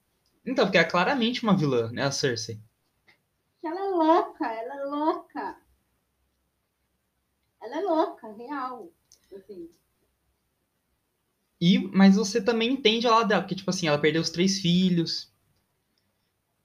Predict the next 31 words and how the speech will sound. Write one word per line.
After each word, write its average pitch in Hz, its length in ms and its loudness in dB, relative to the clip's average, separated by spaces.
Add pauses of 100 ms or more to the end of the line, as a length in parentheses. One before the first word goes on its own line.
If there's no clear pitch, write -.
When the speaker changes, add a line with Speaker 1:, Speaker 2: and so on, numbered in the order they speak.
(580)
Speaker 1:
Né, - 140 -2
Speaker 2:
Não, 480 80 -2
eu 381 60 0
Speaker 1:
tipo 349 60 4
Speaker 2:
não 403 80 0
entendo. 285 560 -6 (100)
Na 240 160 -8
grande 403 320 -4
maioria 381 400 -2
das 285 160 -6
vezes 285 160 -2
eu 339 80 2
não 311 180 2
entendo 466 220 -4
Speaker 1:
Não, 311 280 6
Speaker 2:
de 294 120 0
verdade. 403 320 -2
Speaker 1:
quando 254 180 6
eu 262 160 6
falo 254 200 6
Speaker 2:
Não, 302 60 2
ela - 100 2
Speaker 1:
em - 60 -2
Speaker 2:
perdeu 302 300 -6
os 330 80 -18
três 339 320 -14
filhos, 320 320 -8
foda-se, 285 420 -6
nada 285 680 -4
pra 240 240 -8
mim. 240 380 -14